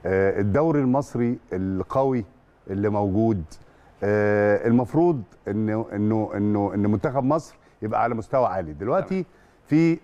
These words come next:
Speaker 1: آه، لعيبه كمان، آه، عندنا محترفه كتير غير
Speaker 2: أيوة.
Speaker 1: الاول. يعني الاول كان يمكن واحد بالكتير قوي اللي يكون م-، موجود وبرضه ملوش التاثير بره، آه، الكبير. دلوقتي عندنا لعيبه محترفه كتير، وعلى راسهم طبعًا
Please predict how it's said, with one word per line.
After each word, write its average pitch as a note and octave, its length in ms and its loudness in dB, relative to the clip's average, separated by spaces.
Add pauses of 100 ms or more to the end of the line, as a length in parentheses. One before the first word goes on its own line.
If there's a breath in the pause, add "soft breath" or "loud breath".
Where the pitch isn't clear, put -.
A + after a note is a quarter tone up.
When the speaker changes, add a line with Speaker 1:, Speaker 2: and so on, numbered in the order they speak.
Speaker 1:
آه، G#2+ 260 2
لعيبه C3+ 340 2
كمان، C#3 500 0 (180)
آه، G2 160 0
عندنا G2+ 500 0
محترفه B2 680 0
كتير C3 440 0
غير B2+ 160 0
Speaker 2:
أيوة. A2+ 120 -2
Speaker 1:
الاول. A#2+ 300 0 (800)
يعني F#2 140 -2
الاول C3+ 320 0
كان A2+ 200 -4
يمكن C3 260 -2
واحد A#2+ 540 -2
بالكتير A2 540 0
قوي C#3+ 180 2
اللي A#2+ 100 0
يكون C3+ 280 0
م-، A#2 180 2
موجود A2 480 0 (360 loud breath)
وبرضه C3+ 400 0
ملوش B2+ 320 -2
التاثير C3 500 -2
بره، C3+ 420 0 (320 soft breath)
آه، G#2 300 2
الكبير. A2 520 2 (380 soft breath)
دلوقتي B2 340 0
عندنا B2+ 540 -2
لعيبه A2+ 320 0
محترفه A2+ 480 -2
كتير، A2+ 380 -2
وعلى F#2 280 2
راسهم F#2+ 320 -4
طبعًا F#2+ 380 -4